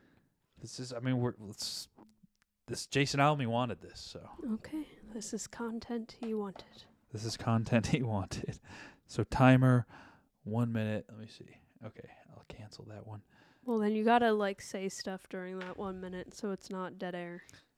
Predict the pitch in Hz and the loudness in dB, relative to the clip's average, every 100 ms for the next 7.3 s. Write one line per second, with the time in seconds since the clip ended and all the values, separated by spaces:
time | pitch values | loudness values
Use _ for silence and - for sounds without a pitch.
0 | _ 151 151 139 147 147 131 147 147 113 | _ 6 8 6 4 2 4 2 4 4
1 | 120 117 107 - _ _ _ _ _ _ | 0 -2 -4 -4 _ _ _ _ _ _
2 | _ _ 127 120 117 104 220 202 202 190 | _ _ -6 -2 0 2 2 4 2 2
3 | - 202 165 123 143 110 156 220 - 107 | -2 -4 2 2 4 4 6 4 2 2
4 | 139 - 117 202 196 196 - - 196 208 | 2 2 2 4 4 2 -2 -10 -10 -10
5 | - - - - - 120 120 107 85 _ | -14 -18 -20 -20 -10 -2 2 2 0 _
6 | _ - 110 110 - 127 - - 131 131 | _ -12 -4 -4 -2 -2 -2 -2 6 8
7 | 127 160 | 8 6